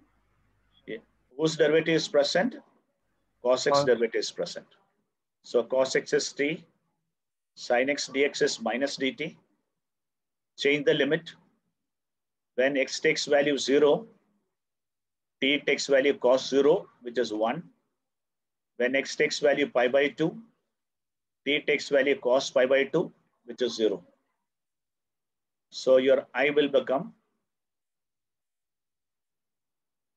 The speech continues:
Speaker 1: one to zero,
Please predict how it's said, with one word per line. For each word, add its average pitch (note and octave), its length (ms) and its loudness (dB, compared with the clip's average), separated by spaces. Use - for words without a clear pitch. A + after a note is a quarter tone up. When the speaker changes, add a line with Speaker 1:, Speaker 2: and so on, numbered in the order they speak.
Speaker 1:
one D#3+ 300 0
to F#3 120 6
zero, C3+ 480 2